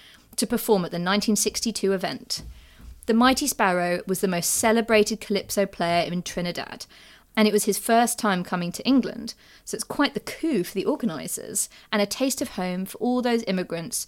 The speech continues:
who weren't quite good looking enough to win the beauty contest and win the round trip home.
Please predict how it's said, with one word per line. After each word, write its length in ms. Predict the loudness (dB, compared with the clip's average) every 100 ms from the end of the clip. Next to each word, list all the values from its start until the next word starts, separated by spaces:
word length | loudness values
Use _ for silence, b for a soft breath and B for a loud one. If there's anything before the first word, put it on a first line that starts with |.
| B B B 0
who 200 | 2 2
weren't 360 | 0 0 -2 -2
quite 200 | -4 -2
good 100 | -2
looking 220 | -2 -2
enough 200 | -4 -6
to 100 | -6
win 120 | -6
the 60 | -4
beauty 260 | -6 -6
contest 760 | -8 -10 -8 -8 -8 -6 -8 -6
and 140 | -4 -2
win 200 | -2 -2
the 80 | -4
round 240 | -6 -8
trip 160 | -12 -14 -10
home. 380 | -8 -8 -10